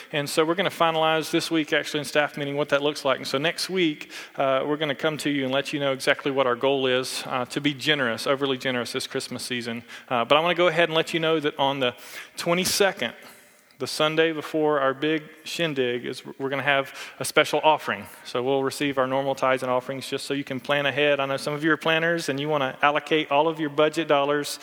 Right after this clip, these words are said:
for Christmas. And I just wanna let you know ahead of time that you can set some of those aside to be generous to our community, and we'll let you know exactly where that's gonna go. Uh, so Good Gifts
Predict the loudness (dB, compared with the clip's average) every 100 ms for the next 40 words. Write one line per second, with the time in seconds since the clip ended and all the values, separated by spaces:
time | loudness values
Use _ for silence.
0 | -14 -16 -16 -18 -2 0 0 4 2 2
1 | -2 -2 -6 -12 -18 -8 0 0 0 -2
2 | 0 2 2 2 2 2 2 2 0 -2
3 | -4 -6 -8 -6 -4 -4 -2 0 0 -2
4 | 0 0 0 -2 -6 -2 -2 0 0 -4
5 | -10 -4 -2 -2 -2 -4 -4 -4 -4 -2
6 | -2 -2 -4 -6 -2 0 0 -2 -2 -4
7 | -4 -6 -4 -4 -6 -12 -12 -2 -2 2
8 | 2 4 2 4 4 4 4 0 -4